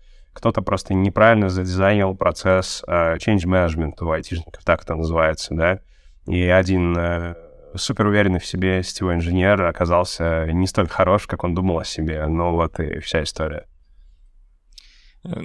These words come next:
Speaker 2: давай тогда поговорим прицельно про уязвимости. И меня, конечно, зацепило то, что ты говоришь, что главная уязвимость — это люди.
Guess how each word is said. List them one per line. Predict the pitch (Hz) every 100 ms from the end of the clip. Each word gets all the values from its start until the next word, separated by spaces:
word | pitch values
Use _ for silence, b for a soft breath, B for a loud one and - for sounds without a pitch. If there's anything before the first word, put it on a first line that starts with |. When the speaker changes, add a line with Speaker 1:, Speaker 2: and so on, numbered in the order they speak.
| -
Speaker 2:
давай | 107 113 120 127
тогда | 120 107
поговорим | 98 98 101 101
прицельно | 95 98 104 92 87
про | 85 87 85 -
уязвимости. | 98 98 143 180 - - 98 90 87
И | - 92 87 87
меня, | 92
конечно, | 90 82 -
зацепило | 85 92 98 87
то, | 82
что | 87 -
ты | -
говоришь, | 95 82
что | - 95
главная | 92 87
уязвимость — | 90 87 90 85 -
это | 98
люди. | 135 156 104